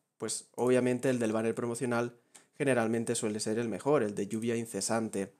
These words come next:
El acierto de efecto del portador aumenta en un veinticuatro por ciento cuando el portador inflige daño a un enemigo que tenga tres o más estados negativos.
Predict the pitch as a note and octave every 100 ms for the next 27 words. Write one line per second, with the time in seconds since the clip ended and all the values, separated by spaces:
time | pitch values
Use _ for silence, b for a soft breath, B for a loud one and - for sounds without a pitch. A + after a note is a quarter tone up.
0 | b b b - B2 C#3 C3+ C#3+ C#3 C#3
1 | B2+ C3+ B2+ C3+ C#3 D3+ D#3+ C#3 C#3+ D3+
2 | C#3+ B2 A2 A2 A#2+ C3 A2+ - C3 B2+
3 | A2 G#2 G#2 G2+ A2+ A2+ B2 C3+ B2+ C3
4 | C3 B2+ C3 B2+ A#2+ A#2 C3 E3 D3+ A#2+
5 | B2 A#2+ A2+ C3 B2+ G#2 A2+ A#2 - A#2
6 | B2 A#2 B2+ C#3 E3 D#3+ D3 D3+ D#3